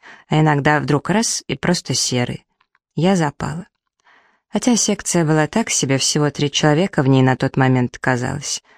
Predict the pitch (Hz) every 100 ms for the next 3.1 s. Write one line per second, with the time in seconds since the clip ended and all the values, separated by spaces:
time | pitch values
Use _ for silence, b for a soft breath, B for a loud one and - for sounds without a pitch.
0 | b b - 202 226 - 156 139 120 123
1 | 127 - - 214 - 185 - 170 B B
2 | - - 170 160 156 151 - 143 190 127
3 | 95